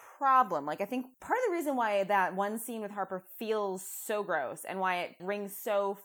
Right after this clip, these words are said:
false, it, like, seems off from what you expect from the show is that, like, part of the problem is that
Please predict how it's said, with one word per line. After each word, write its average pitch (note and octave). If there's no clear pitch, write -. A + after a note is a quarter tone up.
false, F#3+
it, F3+
like, F3
seems F#3+
off D#3
from C#4
what B3+
you C4+
expect C4
from C4+
the C4
show C4
is A#3
that, A3
like, G#3
part E4+
of -
the A4
problem D4
is B3
that F#3+